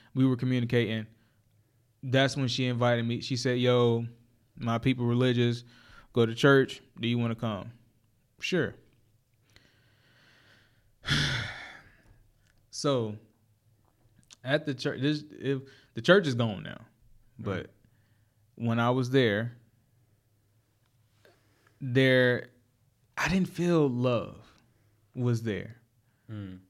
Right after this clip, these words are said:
Speaker 1: And that's weird to feel at church.
Speaker 2: Yeah.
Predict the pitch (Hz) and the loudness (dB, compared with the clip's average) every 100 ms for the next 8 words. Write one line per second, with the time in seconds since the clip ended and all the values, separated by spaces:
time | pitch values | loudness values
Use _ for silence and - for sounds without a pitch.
0 | _ 139 156 175 151 139 147 135 123 123 | _ 2 4 4 4 6 6 6 2 -6
1 | 120 131 120 110 107 - _ _ _ _ | -2 0 2 0 -2 -10 _ _ _ _
2 | - 107 - - 104 - - - - _ | -8 -8 -8 -8 -8 -8 -12 -12 -14 _
3 | _ _ _ _ _ _ _ - | _ _ _ _ _ _ _ -12